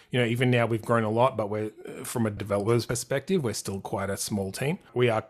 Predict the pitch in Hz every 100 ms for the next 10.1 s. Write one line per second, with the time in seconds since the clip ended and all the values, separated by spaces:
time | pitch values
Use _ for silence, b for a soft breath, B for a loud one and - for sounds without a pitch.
0 | - 151 151 - 143 135 123 123 123 139
1 | 131 113 101 131 123 120 - 117 113 107
2 | - 107 107 127 123 135 123 117 117 117
3 | 113 139 135 123 123 - 139 135 151 135
4 | 123 - 120 113 - - 113 110 107 104
5 | 104 104 98 104 98 95 _ 104 131 151
6 | 143 123 117 117 123 117 123 120 143 143
7 | 127 131 110 104 107 104 - 104 113 -
8 | 113 113 110 107 117 113 95 107 104 107
9 | - 113 101 101 104 113 135 - 120 104